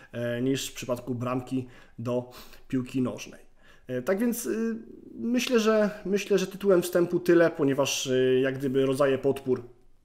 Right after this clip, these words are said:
są, y, zupełnie, y, takie same jak, jak, y, w belkach. Rodzaje obciążeń są również, y, identyczne, jakie występują w belkach i sposób generalnie liczenia,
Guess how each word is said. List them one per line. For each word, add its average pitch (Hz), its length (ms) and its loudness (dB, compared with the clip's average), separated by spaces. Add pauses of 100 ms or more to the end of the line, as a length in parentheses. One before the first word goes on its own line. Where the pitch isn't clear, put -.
(120)
są, 123 340 -2 (680)
y, 117 40 -4
zupełnie, 127 540 0 (340)
y, 120 120 -8
takie 127 200 -8
same 135 300 0
jak, 120 220 -4 (380)
jak, 120 360 -4
y, 120 380 0
w 120 340 0 (500)
belkach. 127 680 -2 (300)
Rodzaje 214 260 6
obciążeń 220 460 0 (120)
są 226 260 -2
również, 170 600 2
y, 127 580 2 (220)
identyczne, 143 640 0 (160)
jakie 131 320 -4
występują 127 560 -2
w 120 60 -8
belkach 123 480 -2 (380)
i 240 80 -2
sposób 220 440 -4
generalnie 208 500 4
liczenia, 185 520 0